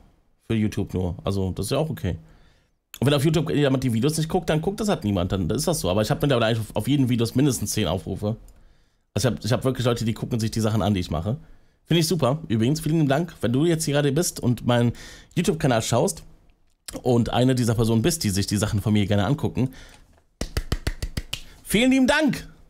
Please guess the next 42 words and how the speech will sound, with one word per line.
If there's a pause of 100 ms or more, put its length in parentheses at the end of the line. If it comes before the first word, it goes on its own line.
(1080)
Nur
durch
Leute
wie
euch
ist
das
hier
alles
möglich. (340)
<laughs> (1120)
Also
die
Motivation
ist
ja
schon
da,
wenn
ich
nur
eine
Person
hab,
die
zuschaut.
Also, (1500)
ich
hab
das
ja
schon
mal
la-,
breit
und
lang
erklärt. (880)
Ich
verdoppel
den
Spaß.